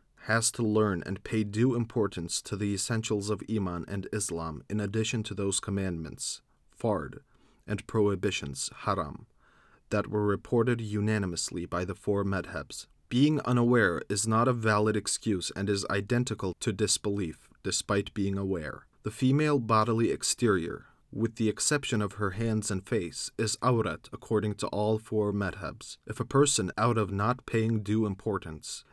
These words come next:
exposes a region of their body that is awrat without unanimity, that is, not awrat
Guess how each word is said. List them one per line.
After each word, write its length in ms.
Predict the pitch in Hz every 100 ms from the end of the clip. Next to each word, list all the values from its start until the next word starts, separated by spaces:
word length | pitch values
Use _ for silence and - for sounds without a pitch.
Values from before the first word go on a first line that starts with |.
| -
exposes 720 | 117 - - 120 127 135 135
a 60 |
region 360 | 117 113 101 107
of 140 | 98
their 140 | 98 98
body 440 | 101 98 87 80 -
that 240 | 101 95
is 180 | 92 - -
awrat 460 | 117 107 - - -
without 400 | 104 107 107 -
unanimity, 760 | 104 101 98 110 113 80 76 - _ _ - _
that 220 | 107 98
is, 240 | 92 80 -
not 440 | 98 110 127 - - _ _ - -
awrat 480 | 117 117 87 82 -